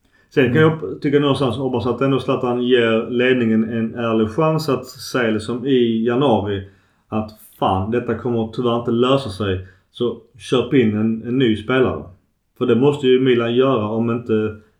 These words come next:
Speaker 1: Zlatan
Speaker 2: Mm.
Speaker 1: kan spela. Och ta tillbaks Colombo, ja, det är ju återigen en egen Primavera. De har alltid lite extra pluspoäng i min bok. Men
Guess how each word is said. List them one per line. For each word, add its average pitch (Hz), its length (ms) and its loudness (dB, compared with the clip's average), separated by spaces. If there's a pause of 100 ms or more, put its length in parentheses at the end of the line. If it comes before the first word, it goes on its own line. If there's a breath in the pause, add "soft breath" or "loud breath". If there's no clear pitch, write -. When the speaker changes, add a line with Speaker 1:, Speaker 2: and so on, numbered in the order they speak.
(140)
Speaker 1:
Zlatan 117 300 -2
Speaker 2:
Mm. 107 140 -8
Speaker 1:
kan 98 320 -4
spela. 123 440 -2
Och 117 320 0 (160)
ta 135 180 2
tillbaks 135 280 0
Colombo, 123 560 0 (200 loud breath)
ja, 117 200 0
det 127 100 4
är 165 40 4
ju 139 480 2
återigen 147 460 0 (300 loud breath)
en 135 220 0
egen 139 240 2
Primavera. 139 480 2
De 123 180 0
har 131 100 -4
alltid 131 220 -2
lite 123 160 -2
extra 123 220 -2
pluspoäng 127 420 0
i 120 40 -2
min 123 240 2
bok. 123 300 4 (300)
Men 117 460 -2